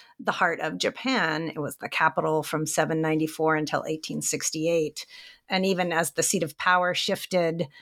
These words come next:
um, it housed the im-, imperial household and, and all the accoutrements and traditional crafts that go with that. Most of the religious institutions have their headquarters there. Um, it wasn't firebombed in World War Two, and so it kept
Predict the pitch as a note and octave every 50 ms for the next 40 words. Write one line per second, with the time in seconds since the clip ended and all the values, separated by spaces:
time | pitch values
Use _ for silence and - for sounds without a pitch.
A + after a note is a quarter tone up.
0 | - _ _ _ - F#3+ F3 E3 D#3 D#3 D#3 D#3 D#3 - - F3 - - D#3+ D#3+
1 | E3 D#3 - - - D#3 D3 D3 C#3+ A2+ - - E3 D#3 D3 C#3 _ _ _ _
2 | _ _ _ _ _ _ _ - D3 E3 E3 - - - F3+ F3 F3 D#3+ D#3 D#3
3 | D#3 - F#3 F3 E3 - - - F#3 E3+ E3+ E3+ E3 E3 D#3 E3 D#3+ D#3 D#3+ D#3+
4 | D#3+ - - F3+ E3+ E3+ F3 F3 F#3+ F3 F3+ F3 E3 D#3+ - B3 A#3 - - A3
5 | G#3+ G3 F3+ - F3+ E3 - - - F#3 G3 - - G3 E3 D3+ - - G3 F3
6 | F3+ F3+ - - - E3 - - E3 E3 E3 D#3+ D3+ - - F3+ D#3+ E3 E3 D#3
7 | - - - - C4 - - - - G#3+ G#3+ G#3+ - - A3 F#3 F#3 E3+ F3 F#3+
8 | A3+ A#3+ G3+ B3+ B3 - B3 A#3+ A#3 - - F#3+ - - B3 A#3+ A3+ - A#3 G#3+
9 | G#3+ - - E3 D#3+ D#3 E3 C#3 C#3 - - A3+ G#3+ G3+ - A3+ G#3+ G#3 G3 F#3+
10 | F3+ - - G#3 G3+ G3 F#3 F#3 F#3+ F#3 F3 F3 F3 - - - - - - -
11 | _ - F#3 E3+ E3 D#3+ D#3+ D#3+ - F#3 F#3 E3 F#3 F3+ E3+ - E3 E3 - -
12 | - - - _ _ _ _ - - C4+ B3+ C4 C4 B3+ A3+ B3 A#3+ A#3 A3+ A3+
13 | A3+ G#3+ A3 G3 G3 G3 G3+ G3+ G3 F#3+ F3+ F3 F3 E3 D#3+ D3+ - - C#4+ D#4
14 | D#4+ D#4 D4 C#4+ A3 F3+ E3+ - - G3+ F3+ F3 D3+ - - - - F#3 - -
15 | - - -